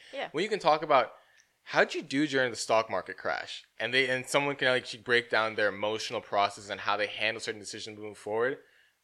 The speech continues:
Speaker 2: That's insane of a superpower that every young person needs to get.
Speaker 1: Yeah, it's hard to, it, that's the, t-, uh,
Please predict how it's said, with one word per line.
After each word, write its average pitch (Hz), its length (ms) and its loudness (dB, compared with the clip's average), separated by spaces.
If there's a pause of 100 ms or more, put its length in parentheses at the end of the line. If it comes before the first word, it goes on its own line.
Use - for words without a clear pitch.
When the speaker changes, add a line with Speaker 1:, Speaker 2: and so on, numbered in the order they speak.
(160)
Speaker 2:
That's 113 420 2 (100)
insane 131 680 -6
of 123 100 0
a 120 40 2
superpower 110 580 2
that 101 220 0 (100)
every 117 260 -2
young 104 140 -2
person 95 340 -8
needs 92 160 -12
to 82 80 -14
get. 76 240 -12 (100)
Speaker 1:
Yeah, 190 380 6
it's 190 220 0
hard 202 400 8
to, 202 160 0 (180)
it, 180 200 -2 (100)
that's 190 320 8
the, 180 180 4
t-, - 180 -12 (120)
uh, 151 300 8